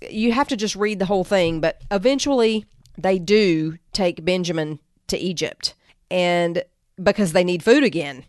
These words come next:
right? So they have to go back. And Jacob just prays that God is with Benjamin and that nothing will happen. And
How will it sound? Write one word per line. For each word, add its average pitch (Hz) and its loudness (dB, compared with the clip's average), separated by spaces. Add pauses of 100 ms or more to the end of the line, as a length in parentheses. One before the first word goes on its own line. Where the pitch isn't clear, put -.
(140)
right? 165 -2
So 190 -4
they 180 -2
have 208 -4
to 202 -4
go 180 4
back. 151 0 (200)
And 185 0
Jacob 226 4
just 233 4
prays 208 6
that 165 2
God 180 6
is 175 0
with 220 2
Benjamin 170 0
and 160 0
that 151 0
nothing 170 0
will 156 0
happen. 151 -2 (280)
And 165 0